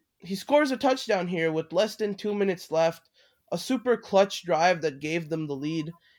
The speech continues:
and in a lot of cases, this should be enough to win,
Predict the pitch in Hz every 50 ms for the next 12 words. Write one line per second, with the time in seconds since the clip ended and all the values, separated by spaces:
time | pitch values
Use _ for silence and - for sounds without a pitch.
0 | _ _ - 165 185 185 175 170 165 175 185 190 196 185 175 - - 190 175 185
1 | 190 - - 190 185 170 - - - 175 170 - - - 196 180 165 151 175 180
2 | 175 170 165 160 165 - - - 170 151 160 160 160 160 165 165 170